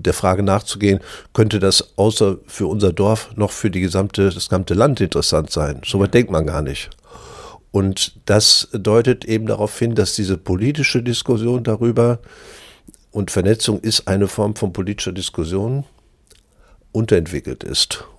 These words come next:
Speaker 1: Und da liegt ein breites Arbeitsfeld, dafür, äh, zu werben und dafür zu sorgen, dass das etwas mehr zusammengebracht wird. Da gibt's viele Möglichkeiten, das zu tun.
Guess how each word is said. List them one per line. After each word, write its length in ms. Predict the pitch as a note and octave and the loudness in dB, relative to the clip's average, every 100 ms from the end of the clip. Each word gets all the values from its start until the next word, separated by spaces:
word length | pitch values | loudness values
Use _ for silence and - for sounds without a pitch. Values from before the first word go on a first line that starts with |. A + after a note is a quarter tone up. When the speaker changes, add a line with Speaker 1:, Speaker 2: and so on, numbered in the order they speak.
| - | -8
Speaker 1:
Und 140 | F#2 E2+ | -4 -2
da 40 | |
liegt 280 | E2+ G2+ - | 0 -2 -2
ein 80 | F#2 | -2
breites 360 | F2+ G2+ A2+ | -2 -2 -4
Arbeitsfeld, 840 | - A2+ G#2+ E2 - F2 G#2 - - _ _ - - - - _ - | -4 -2 0 -2 0 2 2 -2 -16 _ _ -20 -20 -20 -20 _ -4
dafür, 340 | F#2+ - G#2 - - - - | -4 0 -2 -2 -12 -10 -4
äh, 240 | F2+ E2+ | -2 -2
zu 220 | - G#2 E2+ | 0 0 2
werben 500 | F2 G#2+ A#2+ A#2+ A2+ | 2 2 2 0 -2
und 220 | F#2+ F2+ | -2 0
dafür 460 | F#2 - F#2+ F#2 | 0 0 0 0
zu 160 | - G2 | 0 -4
sorgen, 560 | E2+ E2 G#2+ A#2 A2+ A2 - - - | 0 2 2 2 -2 -2 -10 -20 -8
dass 160 | - - | -4 0
das 140 | G#2 - | 2 0
etwas 340 | - G#2 - | 0 0 2
mehr 140 | G#2 | 0
zusammengebracht 680 | - G2 A2 G#2 E2+ D#2+ - | 2 0 0 0 0 -2 -2
wird. 120 | E2 E2 | -4 -2
Da 60 | |
gibt's 220 | F2 - | -4 -6
viele 180 | - B2 | -2 0
Möglichkeiten, 600 | G#2+ A2 - - G#2 G#2+ | 2 0 -2 -2 0 2
das 160 | G#2+ - | 0 0
zu 120 | - | -4
tun. 300 | - A#2+ C#3 | -4 -4 -4